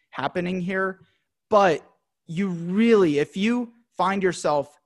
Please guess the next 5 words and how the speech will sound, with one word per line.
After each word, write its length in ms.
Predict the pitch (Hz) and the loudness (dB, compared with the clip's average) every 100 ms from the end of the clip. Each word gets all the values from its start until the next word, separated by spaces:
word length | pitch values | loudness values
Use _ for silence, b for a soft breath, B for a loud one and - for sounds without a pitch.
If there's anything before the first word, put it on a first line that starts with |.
| - | -6
angered 500 | 180 190 175 156 143 | -4 -2 0 0 0
at 260 | 139 - | -2 -6
something 640 | - 151 143 156 143 135 127 _ _ _ - | -8 -8 -6 -6 -6 -6 -10 _ _ _ -4
or 440 | 170 165 151 135 _ _ | 0 2 2 0 _ _
you're 420 | - 170 165 156 | -2 0 0 -2